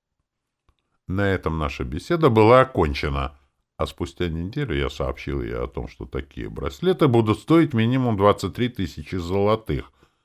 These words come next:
так как изготавливать их из более ценных материалов просто бессмысленно. Магические плетения, которые я там использую, являются очень мощными, и простые материалы просто не выдержат такой нагрузки.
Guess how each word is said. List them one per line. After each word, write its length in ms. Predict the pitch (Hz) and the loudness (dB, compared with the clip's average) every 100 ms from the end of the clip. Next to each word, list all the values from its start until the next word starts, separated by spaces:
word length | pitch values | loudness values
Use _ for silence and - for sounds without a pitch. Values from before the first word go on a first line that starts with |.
| _ _ _ | _ _ _
так 180 | 71 69 | -6 -6
как 220 | 64 69 | -10 -10
изготавливать 840 | 65 80 73 82 65 60 62 62 | -8 -8 -2 -2 -2 -4 -8 -8
их 160 | 60 - | -10 -10
из 120 | 57 | -8
более 360 | 73 76 64 64 | -4 -4 -4 -8
ценных 440 | - 64 55 - | -8 -8 -10 -14
материалов 640 | 58 - 82 110 78 57 _ _ _ _ _ _ _ _ _ _ - 71 | -14 -10 -4 -2 -2 -6 _ _ _ _ _ _ _ _ _ _ -18 -8
просто 320 | 80 71 67 | -6 -6 -10
бессмысленно. 880 | 62 73 - 87 60 53 50 50 - _ _ _ | -8 -8 -6 -6 -6 -10 -12 -14 -18 _ _ _
Магические 720 | 135 151 147 143 123 - 131 | 4 6 4 2 0 4 2
плетения, 560 | 127 127 - 131 101 92 | 4 0 4 2 4 2
которые 420 | 95 - 101 101 | 2 4 4 4
я 120 | 95 | 4
там 220 | 92 92 98 | 2 0 -2
использую, 440 | - 160 120 98 | 0 0 4 4
являются 460 | 90 92 123 139 123 | 4 4 2 2 0
очень 300 | 113 - 127 | 0 0 -2
мощными, 680 | 110 85 - 80 73 73 69 _ _ _ _ _ _ | 0 -2 -4 -4 -2 -4 -6 _ _ _ _ _ _
и 80 | 90 | -8
простые 480 | - 82 - 98 82 | -4 -4 -2 -4 -4
материалы 580 | 80 73 90 110 82 69 | -4 -4 -4 0 -2 -2
просто 320 | 71 69 82 | -6 -6 -4
не 160 | 90 | -4
выдержат 600 | 110 117 82 67 62 62 | -4 -4 -4 -4 -6 -10
такой 340 | - 65 - 58 | -10 -10 -8 -8
нагрузки. 720 | 55 73 - - - - - | -8 -8 -8 -12 -14 -16 -16